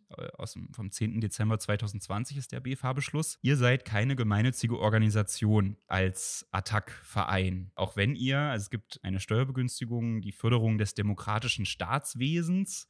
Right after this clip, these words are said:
ja, wenn man sowas macht, dann ist man gemeinnützig, aber diese Förderung erwartet natürlich, dass man das, äh, allgemein macht und,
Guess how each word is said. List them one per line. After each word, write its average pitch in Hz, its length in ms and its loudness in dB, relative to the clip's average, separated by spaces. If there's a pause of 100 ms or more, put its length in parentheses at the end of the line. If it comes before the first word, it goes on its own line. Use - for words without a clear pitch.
ja, 110 260 2
wenn 104 120 2
man 101 160 2
sowas 107 320 2
macht, - 460 2
dann 104 140 0
ist 107 140 -4
man 110 180 2
gemeinnützig, 107 960 0
aber 156 640 0
diese 123 240 -2
Förderung 135 720 2 (840)
erwartet 113 460 -2
natürlich, 143 400 -2
dass 120 200 -2
man 113 180 0
das, - 420 -4
äh, 98 240 -6
allgemein 101 640 -2
macht 190 500 -6
und, 139 540 -2